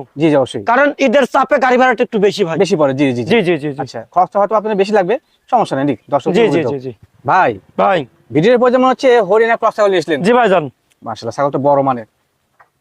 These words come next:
Speaker 1: প্রথম অবস্থায় একটু হাইটটা বলেন তো ভাই, কত কি আছে?
Speaker 2: এটা হাইট হবে তেত্রিশ ইঞ্চি।
Speaker 1: তেত্রিশ ইঞ্চি।
Speaker 2: জি।
Speaker 1: এর হাইটটার পাশাপাশি কিন্তু শরীর স্বাস্থ্য বেশ মোটা।
Speaker 2: তবে লাইভ ওয়েট বেশি ভাইজান।
Speaker 1: কত হতে পারে?
Speaker 2: লাইভ ওয়েট আপনার পঁয়তাল্লিশ কেজি।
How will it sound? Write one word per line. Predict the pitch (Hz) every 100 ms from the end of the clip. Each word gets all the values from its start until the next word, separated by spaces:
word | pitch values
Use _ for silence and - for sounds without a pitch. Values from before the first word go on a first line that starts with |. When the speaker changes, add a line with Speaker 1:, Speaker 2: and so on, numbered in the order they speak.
| _
Speaker 1:
প্রথম | 165 220
অবস্থায় | 226 240
একটু | 208
হাইটটা | 123 170 240
বলেন | 226 208
তো |
ভাই, | 202
কত | 180 170
কি |
আছে? | 165 180 -
Speaker 2:
এটা | 202 208
হাইট | 226 240
হবে | 240
তেত্রিশ | 240 247 - 196
ইঞ্চি। | 185 147 139
Speaker 1:
তেত্রিশ | 165 151 147
ইঞ্চি। | 143 - 117 165
Speaker 2:
জি। | 160 - _ 127
Speaker 1:
এর |
হাইটটার | 120 151 175 214
পাশাপাশি | 202 190 214 196
কিন্তু | 220 214
শরীর | 208 196
স্বাস্থ্য | 214 196 240 208 262 -
বেশ | 135 165 147 120 135
মোটা। | 170 180
Speaker 2:
তবে | 233
লাইভ | 247 262
ওয়েট | 262 208
বেশি | 190 185
ভাইজান। | 165 147 127 _
Speaker 1:
কত | 180 208
হতে | 202
পারে? | 202 220 _ -
Speaker 2:
লাইভ | 190 226
ওয়েট | 247 240
আপনার | 240 240 247 - _ _ -
পঁয়তাল্লিশ | 226 233 196
কেজি। | - 156